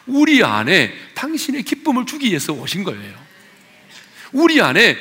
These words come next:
당신의 기쁨을 주기 위해서 주님이 십자가에 죽으신 거예요. 그래서 오늘 본문에 보게 되면 "내가 이것을 너에게 이름은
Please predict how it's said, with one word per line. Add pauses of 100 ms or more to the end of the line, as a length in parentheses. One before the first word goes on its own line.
(120)
당신의
기쁨을
주기
위해서
주님이
십자가에
죽으신
거예요. (1300)
그래서
오늘
본문에
보게
되면 (480)
"내가
이것을
너에게
이름은